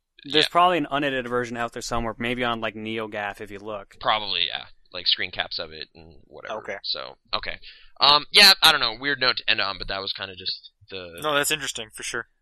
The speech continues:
Speaker 1: Well,
Speaker 2: Well,
Speaker 1: I mean, like, it's, it's all just been weird negative stuff lately, too, um, with the G four stuff we talked about earlier as well.
Speaker 2: About, n-, like, news outlets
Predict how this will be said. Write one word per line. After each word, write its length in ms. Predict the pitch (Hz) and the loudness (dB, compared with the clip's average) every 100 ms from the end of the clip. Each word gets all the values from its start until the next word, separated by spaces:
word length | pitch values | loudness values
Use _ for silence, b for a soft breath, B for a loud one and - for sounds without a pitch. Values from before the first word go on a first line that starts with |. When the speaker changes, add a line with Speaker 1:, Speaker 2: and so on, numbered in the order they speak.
| - | 2
Speaker 1:
Well, 100 | 127 | 6
Speaker 2:
Well, 80 | 120 | 6
Speaker 1:
I 40 | |
mean, 100 | 226 | 6
like, 180 | 214 196 | 2 2
it's, 220 | 185 - | -4 -6
it's 160 | 180 170 | -6 2
all 160 | 170 208 | 2 2
just 180 | 180 | -2
been 240 | 170 156 127 | -4 -4 -2
weird 300 | 131 139 135 | -4 -2 -2
negative 440 | 117 117 143 113 | -2 -4 -6 -8
stuff 300 | - 113 104 | -8 -8 -8
lately, 280 | 113 104 101 | -12 -12 -14
too, 340 | - 127 113 | -10 -8 -6
um, 160 | 104 101 | -8 -10
with 240 | 110 - | -12 -12
the 80 | - | -12
G 160 | 104 107 | -12 -10
four 200 | - 113 | -8 -8
stuff 200 | - 107 | -8 -10
we 80 | 104 | -8
talked 160 | 101 | -10
about 140 | 101 101 | -10 -14
earlier 240 | 101 98 | -14 -16
as 120 | 98 | -14
well. 300 | 117 117 98 _ - | -10 -10 -10 _ -6
Speaker 2:
About, 300 | 117 120 107 | 2 2 2
n-, 180 | 87 113 | -2 -10
like, 200 | 110 104 107 | -6 -6 -6
news 480 | 107 104 104 - - | -10 -8 -8 -8 -4
outlets 640 | 101 98 101 95 - - | -4 -4 -4 -6 -6 -6